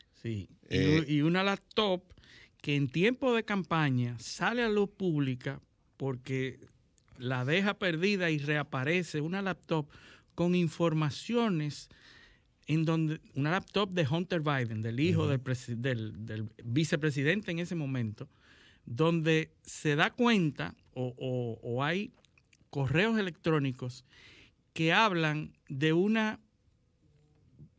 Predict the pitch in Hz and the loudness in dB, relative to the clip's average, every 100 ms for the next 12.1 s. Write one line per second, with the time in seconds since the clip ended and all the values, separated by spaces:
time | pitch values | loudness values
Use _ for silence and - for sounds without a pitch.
0 | - 139 165 226 233 214 170 - 247 254 | -6 0 0 0 0 -2 -2 0 0 2
1 | 247 226 - _ - 147 180 175 165 170 | 0 -2 -4 _ -10 0 2 4 4 4
2 | 214 208 170 147 147 160 _ _ _ _ | 4 4 4 2 -2 -8 _ _ _ _
3 | _ _ _ - 175 175 175 - _ 156 | _ _ _ 0 2 2 0 -6 _ -4
4 | 156 - 127 131 233 240 190 190 175 156 | -4 -6 -4 2 2 2 -2 -2 0 2
5 | 180 170 151 139 135 127 147 160 160 135 | 2 0 -2 -2 -2 -2 -2 -2 -2 0
6 | 120 143 139 143 143 175 220 190 165 208 | 0 -2 -4 0 0 2 2 2 4 2
7 | 208 - 147 165 175 165 151 165 175 131 | 2 0 -2 -2 -2 0 0 -2 -2 -6
8 | 180 165 135 120 110 - _ _ _ - | -6 -6 -8 -8 -12 -14 _ _ _ -20
9 | - 85 73 82 78 69 _ 160 165 190 | -8 -8 -6 -6 -8 -10 _ -2 -2 0
10 | 180 165 180 165 170 226 214 170 147 151 | -2 0 2 4 4 4 2 0 0 -2
11 | 156 151 151 139 147 139 123 147 147 117 | -2 -2 -4 -2 -2 -4 -2 -2 0 -2
12 | 92 | -6